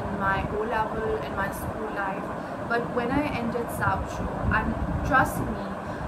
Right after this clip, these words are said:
um, with the help of the best faculty members, the best counselors, and the best environment within the campus, I was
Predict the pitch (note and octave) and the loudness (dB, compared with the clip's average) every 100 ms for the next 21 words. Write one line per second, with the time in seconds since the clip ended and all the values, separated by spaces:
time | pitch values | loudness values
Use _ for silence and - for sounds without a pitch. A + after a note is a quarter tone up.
0 | - G#3+ G#3 G#3 G#3 - - - - - | 2 4 4 2 2 -2 -4 -4 -4 -6
1 | - - - - - A#3+ B3+ B3 B3 B3 | -4 -4 -4 -2 2 4 4 2 2 2
2 | - A#3+ A3+ A3 - - A3 A#3 - B3 | 2 2 2 0 -2 4 6 6 4 0
3 | - A3 F#3+ F#3+ F#3 F3+ F#3+ - G3 - | 0 0 0 0 0 0 -2 -2 -4 -2
4 | G#3 - - - G#3+ A3 A3+ - G#3+ F#3+ | 0 -2 -2 4 4 4 0 -4 -4 -2
5 | F#3+ - - A#3 B3 A3 - A#3 - - | -2 -2 0 0 0 -2 -2 -2 -2 -4
6 | - - B3 A3+ G#3 G3 G3+ - G#3 A3 | -2 0 2 4 8 8 8 2 -2 -4
7 | A3+ G3+ A3+ A#3 - F#3+ G#3 G3+ G3 F#3+ | -2 0 0 -2 0 2 2 0 -2 -2
8 | - - - - - - - B3 B3 D4 | -4 -4 -6 -6 -6 -2 4 6 6 2